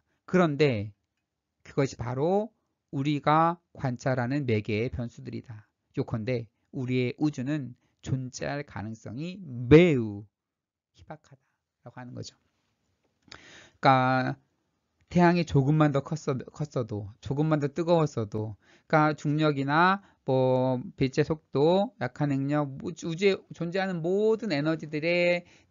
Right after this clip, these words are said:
에너지들이 지금의 방식과로 존재하지 않았다면, 않았다면 이 지구는 존재하지 않았겠죠. 어, 않았겠죠.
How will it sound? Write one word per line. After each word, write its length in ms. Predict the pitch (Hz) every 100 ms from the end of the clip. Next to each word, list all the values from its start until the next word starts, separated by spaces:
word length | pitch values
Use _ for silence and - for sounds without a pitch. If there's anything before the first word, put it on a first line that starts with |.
| -
에너지들이 460 | 147 147 156 160 -
지금의 540 | - 151 190 202 196
방식과로 1040 | 147 139 - 143 - 165 170 170 170 165 160
존재하지 520 | 143 143 151 147 - -
않았다면, 920 | - 180 190 139 120 120 120 110 107 - _ _ _ _
않았다면 1000 | 127 139 135 - 113 131 160 180 196 196
이 840 | 135 131 131 131 127 131 131 135 - _ _ -
지구는 420 | - 123 120 135
존재하지 540 | - 117 113 131 127
않았겠죠. 680 | 120 131 135 107 - - 107 - _ _ _
어, 140 | - - -
않았겠죠. 760 | - 113 110 - - 117 123